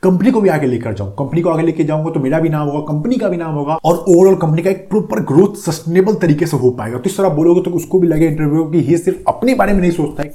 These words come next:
पूरे बड़े पिक्चर को देख रहा है, एक बड़े सिनर्जी के साथ काम करना चाहता है कि मैं भी बढ़ूँ, मेरे साथ ये कंपनी बढ़े और दोनों एक डायरेक्शन में बढ़ें। ये नहीं कि मैं इधर जा रहा हूँ, मेरे को बस ग्रो करना है, मुझे पैसे छापने हैं, कंपनी के भाड़ में, कंपनी डूब गई, मुझे नहीं पता।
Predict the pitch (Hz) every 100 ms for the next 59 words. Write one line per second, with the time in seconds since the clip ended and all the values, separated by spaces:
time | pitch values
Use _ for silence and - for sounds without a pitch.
0 | - 170 202 190 - - - 160 202 -
1 | 165 - 156 - 139 147 135 135 120 175
2 | 175 147 147 147 208 - 185 160 156 151
3 | 147 - 139 135 151 151 123 139 175 160
4 | 180 190 - - 143 156 151 147 139 170
5 | 147 151 156 147 175 - 170 185 - 135
6 | 131 - 147 139 120 110 113 110 - -
7 | 135 151 151 147 139 151 139 135 131 147
8 | 147 113 120 147 156 151 160 131 120 139
9 | - 135 185 180 160 175 175 123 - -
10 | - 135 147 135 127 101 147 175 165 131
11 | 123 135 143 147 165 165 123 131 135 135
12 | 110 101